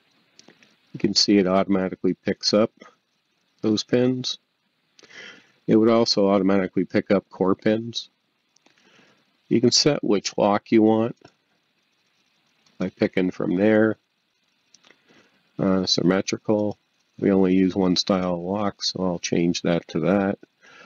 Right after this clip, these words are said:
You can, um, change the angle of it if you want it ninety degrees to what it was, um,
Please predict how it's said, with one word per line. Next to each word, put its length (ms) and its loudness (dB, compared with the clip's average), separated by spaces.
You 200 4
can, 580 0
um, 360 -6
change 420 -2
the 140 -2
angle 380 2
of 140 2
it 160 -2
if 100 -20
you 80 -6
want 160 -8
it 60 -10
ninety 320 0
degrees 500 -4
to 100 -4
what 140 -2
it 120 -4
was, 640 -2
um, 480 -2